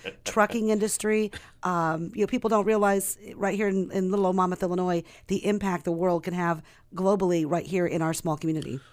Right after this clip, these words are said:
Speaker 1: Oh, and it does. There is no doubt. There, there's three areas right now, uh, that I would like to speak with, and thank you for take, taking this opportunity to bring that up. The trucking industry this day and age i-, is absolutely one of our biggest challenges.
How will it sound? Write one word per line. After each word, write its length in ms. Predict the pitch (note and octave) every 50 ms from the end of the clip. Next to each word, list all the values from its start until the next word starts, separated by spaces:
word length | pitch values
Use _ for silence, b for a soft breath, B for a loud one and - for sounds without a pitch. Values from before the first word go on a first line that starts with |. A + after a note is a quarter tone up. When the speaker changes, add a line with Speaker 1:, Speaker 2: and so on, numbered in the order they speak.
| B B B
Speaker 1:
Oh, 220 | - F#2 F2 E2+ E2+
and 80 | D#2+
it 220 | D#2+ D#2 D2+ C2 B1
does. 440 | D2+ C#2+ C#2+ C#2+ C#2 C2+ - - -
There 200 | - F#2 F#2+ F#2
is 140 | F2+ D#2 C#2
no 240 | E2 E2 D#2+ D#2 C#2+
doubt. 420 | C2+ C#2+ D2 D2 C#2 C#2+ - -
There, 140 | E2+ D#2+ - D#2+
there's 260 | F2 F2 E2 - -
three 280 | - A2 A#2+ B2 A2+ G#2+
areas 520 | G2+ G2 F#2+ F2+ E2+ E2+ E2 D2+ - C#2+
right 260 | D#2 D#2 D#2 D2 C2+
now, 420 | D2+ D2+ D2 D2+ D2 D2 D2 D2 - B B B B B B B B
uh, 200 | - A#1+ C2+ C#2+
that 120 | C#2+ C#2
I 140 | C#2+ D2 D2
would 160 | D#2 D2 C2+
like 220 | D#2+ D#2 D2 D2
to 40 | -
speak 300 | - - - D2+ D2 C2
with, 160 | C#2+ D2 C#2+
and 120 | D#2+ E2+ -
thank 280 | - F#2+ F#2+ F#2 -
you 120 | E2+ E2+ D2+
for 120 | - D2
take, 460 | C#2 - E2 D#2+ D2+ - - - -
taking 320 | - E2 D#2 D2 - D#2 D2
this 180 | C#2 C#2 -
opportunity 500 | D2 C#2+ C#2+ - - - D#2 D2 D2 C#2 D2
to 60 | C2+
bring 200 | C2 D#2 D#2 D#2
that 220 | D2 C#2 C#2 C2+ C#2
up. 200 | C2+ B1+ - - B B B B B B B B B B
The 80 | B -
trucking 440 | - - A2+ A#2 A2+ - G#2+ G2 G2
industry 640 | G2 F#2 F#2 F2+ F#2 F2+ F2+ - - F2 E2+ E2
this 220 | D#2 D#2+ D#2 -
day 180 | - E2 E2 D#2
and 100 | D#2 D#2+
age 360 | D#2+ D#2+ D#2+ D#2+ D#2 C2 C#2
i-, 40 | D2
is 400 | D2+ C#2 A1+ D2 D2+ D2+ C#2+ -
absolutely 1080 | - D2+ D#2+ F2 F2 E2+ - - - D#2+ D2+ D2+ D#2 D#2+ D#2 D2+ - G#1 C#2+ D2 C#2+ D2
one 240 | D2 D#2 D#2 D2+
of 80 | C#2+ C#2
our 160 | D2 C#2+ C#2+
biggest 380 | C#2 D2 D2+ C#2 C2+ C2+ - -
challenges. 640 | - C2+ C2 C2+ C#2 C2 C2 C2+ C#2 C2+ - -